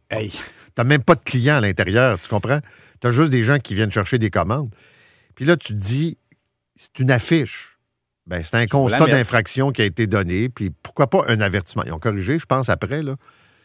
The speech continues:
Speaker 2: Mais tu sais, tu dis, arrêtez d'emmerder le monde avec des détails pendant qu'on est dans une situation comme ça. Tu sais, t'es un restaurateur, t'en arraches. As-tu besoin de te faire gosser ?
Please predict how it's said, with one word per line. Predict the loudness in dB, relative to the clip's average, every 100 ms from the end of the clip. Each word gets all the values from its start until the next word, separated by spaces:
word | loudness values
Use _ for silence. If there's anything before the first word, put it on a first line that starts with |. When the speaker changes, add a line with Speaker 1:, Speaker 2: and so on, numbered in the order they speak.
| _ _ _
Speaker 2:
Mais | -4
tu | 0 0
sais, |
tu | 0 -6
dis, | -6 -8 -8
arrêtez | -6 -4 -4 -2 -2
d'emmerder | 0 0 -2 -2
le | -4
monde | -2 -2 -2
avec | -4 -4 -4
des | -6
détails | -6 -8 -2 0 2 -2 -4
pendant | -2 0 0 -2
qu'on | -2 -6 -4
est | -4
dans | -4 -6
une | -8 -12
situation | -12 -6 -6 -4 -4
comme | -4 -4
ça. | -6 -6 -12 _ _ _ _ _
Tu |
sais, | -2 -2 -6 _ _ _
t'es | -6 0
un | 2
restaurateur, | 2 2 2 2 2 2 0 0
t'en | -2 -2
arraches. | 0 0 -2 -4 -6 -12 _ _ _ -12
As-tu | -12 -6 -2
besoin | 0 0 0 -2
de |
te | -2
faire | -2 0 -2
gosser ? | -4 -6 -6 -6 -10